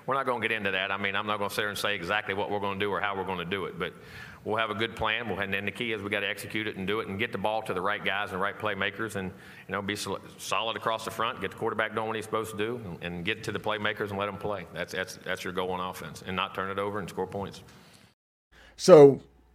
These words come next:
Speaker 2: Yeah, he's unbelievably smug. And basically what happens there is an answer where, A, the first thing is you don't know what you're talking about. And then there's just a giant word salad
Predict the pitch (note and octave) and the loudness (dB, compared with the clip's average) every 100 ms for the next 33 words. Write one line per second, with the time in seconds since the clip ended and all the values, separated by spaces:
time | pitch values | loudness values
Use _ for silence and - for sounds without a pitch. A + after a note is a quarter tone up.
0 | - - - F3+ G2 C3 E3 A#2 - F#3 | -20 -4 10 10 10 8 8 6 6 8
1 | F3+ D3+ B2+ C3+ B2 A#2 F#2+ G#2+ G2 - | 10 8 8 8 8 6 4 2 2 0
2 | G#2 F#2+ E2 F#2 G2 G#2 G2+ A2 - A#2 | 0 2 0 -4 -4 -2 -2 -4 2 12
3 | D#3+ F#3 F3+ E3+ D#3+ C#3+ B2 C3+ B2+ B2+ | 12 12 8 6 8 10 10 8 6 4
4 | G#2+ G2 G#2+ A2 A2 G#2 A#2 A#2 D3 C3+ | 2 4 6 6 4 2 2 4 4 4
5 | G#2 G2+ G#2 G#2 G2+ - - - E3 C3+ | 2 2 4 6 4 2 -10 6 10 10
6 | C3 A#2+ D#3+ E3+ - B2 A2 A2 G2 C3+ | 8 10 12 12 10 4 6 0 -2 2
7 | C3 C3 B2+ A#2+ C3+ C#3+ G#2 G#2+ G#2 F2 | 4 6 8 6 6 8 8 6 -2 -2
8 | D#2+ - - - - - C#3 D3 C#3+ C3+ | -2 -4 -10 -20 -18 2 6 8 10 8
9 | C#3+ C#3 C#3 A#2+ C3+ B2 A#2+ A2+ B2 A#2+ | 6 2 2 4 6 6 2 4 8 8
10 | A#2 - G#2+ G2+ F#2+ F2+ | 6 0 2 2 2 -2